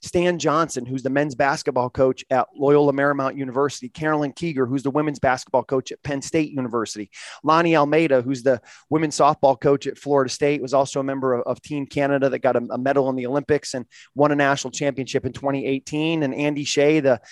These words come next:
men's lacrosse coach at Yale, who won a two national championship in twenty eighteen with no scholarships. They don't have scholarships in the Ivy League. So how do these people create these great programs at the high school and college level, and then also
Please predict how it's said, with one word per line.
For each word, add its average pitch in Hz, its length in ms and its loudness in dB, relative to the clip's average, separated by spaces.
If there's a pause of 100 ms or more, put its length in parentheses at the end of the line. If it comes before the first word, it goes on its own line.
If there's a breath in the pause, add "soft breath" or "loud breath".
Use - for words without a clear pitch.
(140 loud breath)
men's 143 220 0
lacrosse 147 340 4
coach 160 260 4
at 156 140 -2
Yale, 160 460 4 (180 soft breath)
who 156 120 2
won 143 180 4
a 135 40 -2
two - 160 -4
national 131 340 -2
championship 131 540 -4
in 127 60 -8
twenty 139 300 -2
eighteen 151 480 0
with 190 200 6
no 208 340 8 (120 loud breath)
scholarships. 214 640 4
They 190 60 0
don't 180 100 0
have 190 100 -2
scholarships 180 460 0
in 143 60 -10
the 151 80 -2
Ivy 139 180 -2
League. 117 220 -4 (340 soft breath)
So 180 240 4 (140 loud breath)
how 226 180 2
do 240 100 2
these 214 220 -4
people 185 320 -4
create 175 380 0
these 160 160 -8
great 151 260 -2
programs 156 600 2 (260 soft breath)
at 156 160 0
the 147 80 0
high 151 140 2
school 151 260 0
and 143 100 -2
college 143 360 2
level, 147 320 4
and 151 80 0
then 139 80 -2
also 147 400 0